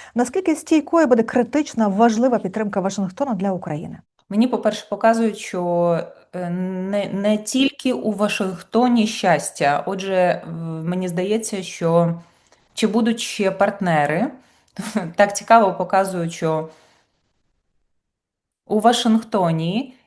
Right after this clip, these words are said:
Speaker 2: є частина, частина людей, які вже зрозуміли, що відбувається,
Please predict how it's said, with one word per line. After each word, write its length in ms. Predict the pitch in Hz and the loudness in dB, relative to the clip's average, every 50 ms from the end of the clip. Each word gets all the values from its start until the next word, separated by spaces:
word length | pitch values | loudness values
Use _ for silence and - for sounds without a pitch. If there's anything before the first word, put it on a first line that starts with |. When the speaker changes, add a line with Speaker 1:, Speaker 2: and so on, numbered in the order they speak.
| _ | _
Speaker 2:
є 160 | 175 196 196 | -4 -4 -4
частина, 960 | 196 196 - 196 190 - - - 220 233 240 240 220 196 185 165 156 - - - | -2 -4 -4 -4 -4 -4 0 0 2 2 4 4 4 4 4 2 0 -2 -6 -8
частина 520 | - 202 180 - - - 233 220 214 196 | -6 -4 -4 -2 0 2 2 2 2 2
людей, 560 | 185 180 175 165 160 185 185 175 170 165 170 | 0 -2 -4 -2 0 2 4 4 4 4 2
які 240 | 170 185 175 - 208 | 0 -2 -4 -4 -2
вже 200 | 175 170 202 185 | 0 0 2 2
зрозуміли, 600 | 175 175 208 233 240 214 226 220 226 226 196 180 | 0 2 2 2 4 4 6 6 6 6 4 2
що 160 | 180 - - 170 | -2 -4 -6 -4
відбувається, 880 | 165 175 165 156 170 165 160 147 143 139 147 147 - - 208 233 311 | -4 -4 -4 -2 0 2 4 4 4 2 0 -2 -2 0 0 0 0